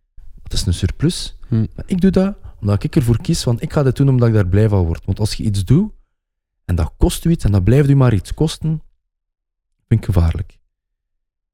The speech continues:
Speaker 1: Ehm, ik hoop dat je dat ook in de juiste context hoort van wat ik zeg. Ik bedoel dat eigenlijk niet gemeen. Ik bedoel dat eigenlijk net van, doe het gewoon voor jezelf. Please yourself.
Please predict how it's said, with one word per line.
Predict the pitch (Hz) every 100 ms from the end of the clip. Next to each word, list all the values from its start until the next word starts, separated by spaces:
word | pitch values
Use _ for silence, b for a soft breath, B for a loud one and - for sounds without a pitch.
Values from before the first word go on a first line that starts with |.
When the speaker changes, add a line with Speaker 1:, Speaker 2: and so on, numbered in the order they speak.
| _
Speaker 1:
Ehm, | - 87 82 80
ik | 82 - - _ _ _ _ _
hoop | -
dat | 98 104
je |
dat | 95
ook | 107
in | 113
de | 98
juiste | 101 - -
context | 120 123 135 -
hoort | 139 143 -
van | 127
wat | 123
ik | 120
zeg. | - 151
Ik | 101
bedoel | 98 104
dat | 98
eigenlijk | 98 98 -
niet | 101
gemeen. | 95 107 127
Ik |
bedoel | 98 104
dat | 98
eigenlijk | 98 87 117
net | 127
van, | - 113 120 -
doe | 117
het | 180 -
gewoon | 165
voor | 151
jezelf. | 120 127 123 - - -
Please | 123 160 139
yourself. | 123 - 117 151 233